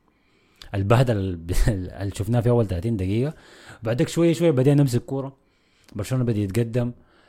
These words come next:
آه، غوندوغان صنع كرة كويسة لليفاندوفسكي. أول مر-، أول مرة أشوف برشلونة بيعمل كرة بيكسر بيها خطوط الدفاع بطريقة زي كده. عملها غوندوغان لليفاندوفسكي على الطاير،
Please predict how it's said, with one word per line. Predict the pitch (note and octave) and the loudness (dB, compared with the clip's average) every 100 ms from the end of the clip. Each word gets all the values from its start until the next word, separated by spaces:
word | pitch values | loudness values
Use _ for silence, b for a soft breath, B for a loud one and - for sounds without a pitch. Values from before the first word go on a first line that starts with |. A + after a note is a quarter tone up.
| b - | b -10
آه، | F#2+ F#2+ F#2 F#2 G2 | -8 -6 -6 -4 0
غوندوغان | A2 A2+ B2 B2+ | 0 0 0 0
صنع | A#2+ C3 A#2+ F#2 | 0 0 0 -2
كرة | E2 - A#2+ | -6 -4 -2
كويسة | G2 B2 B2 - | 0 2 2 0
لليفاندوفسكي. | G2 F#2 F#2+ F#2+ F#2+ A#2 - | -4 -2 -2 -2 -2 -4 -2
أول | B2+ D3 C3 | 2 4 4
مر-، | C#3 D3 | 2 2
أول | D#3+ D3+ | 2 4
مرة | C3+ C3+ B2+ | 4 2 0
أشوف | A2 B2+ G#2+ | -2 -4 -4
برشلونة | G2+ F#2 A#2+ A2+ | -6 -4 -6 -4
بيعمل | A2 G#2+ F#2+ | -4 -6 -8
كرة | - A#2 G#2+ | -6 -4 -2
بيكسر | G#2 - | -4 -6
بيها | G2 | -6
خطوط | A2 - - | -6 -8 -10
الدفاع | F#2 G2 G#2+ | -8 -4 -4
بطريقة | F#2 F2+ F#2+ G2 | -4 -6 -6 -6
زي | F2 F2+ | -6 -8
كده. | A2 A#2 | -8 -8
عملها | F#2 G2+ | -8 -6
غوندوغان | F#2+ F#2 G2 G2 | -6 -4 -4 -4
لليفاندوفسكي | F2+ E2+ F2+ F#2 - | -6 -6 -8 -10 -12
على | - | -12
الطاير، | - A2+ A#2 | -4 -2 -4